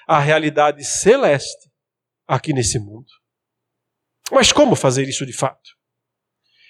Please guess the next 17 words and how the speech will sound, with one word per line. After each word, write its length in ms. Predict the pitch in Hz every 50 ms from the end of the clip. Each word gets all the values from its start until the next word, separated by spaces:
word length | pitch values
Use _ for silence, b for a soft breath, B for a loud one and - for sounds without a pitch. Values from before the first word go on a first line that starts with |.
| b b b
Então, 240 | 220 - 311 330 320
talvez 400 | 320 277 240 190 247 294 277 233
a 80 | 233
segunda 680 | - - 233 202 190 247 294 302 302 285 226 160 156
explicação 760 | 147 - - - 180 170 - 160 151 - - - 196 202 190 175
que 80 | -
eu 80 | 160 151
encontro 400 | 147 - - 180 190 180 - -
nessa 260 | 151 139 - 151 127
passagem 640 | - 139 131 - - - 196 208 196 160 123 127 117 _ _ _ _ _ _
nos 180 | 170 175 185 185
ajude 440 | 208 196 180 156 190 214 190 196 202
a 40 |
entender 520 | 196 196 190 - 202 190 180 160 175 185 185
um 80 | 180
pouco 300 | - - 175 170 165 -
melhor. 440 | 165 165 156 151 135 131 120 110 -